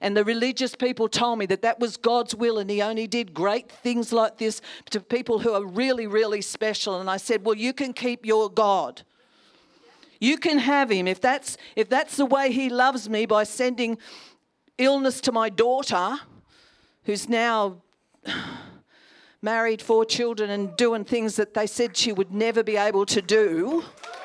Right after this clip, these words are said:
All right, is this okay? All right? Come on. All right? He come into my room and I encountered his love.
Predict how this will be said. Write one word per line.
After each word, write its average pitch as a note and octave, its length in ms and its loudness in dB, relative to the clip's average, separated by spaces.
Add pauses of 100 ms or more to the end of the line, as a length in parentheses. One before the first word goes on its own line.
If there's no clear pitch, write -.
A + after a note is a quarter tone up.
(1200)
All G#3+ 120 4
right, A3+ 220 4
is B3 80 -2
this C4+ 220 0
okay? D4 720 2 (1040)
All B3 140 4
right? D#4+ 500 4 (920)
Come D4 200 2
on. D4 480 2 (1600)
All C4+ 120 2
right? F4+ 380 4 (1200)
He C#4+ 160 2
come D#4+ 200 2
into D4+ 200 4
my C#4+ 160 4
room C#4 320 4
and B3+ 100 4
I D4 140 4
encountered C#4 560 0
his B3 180 2
love. C4+ 680 2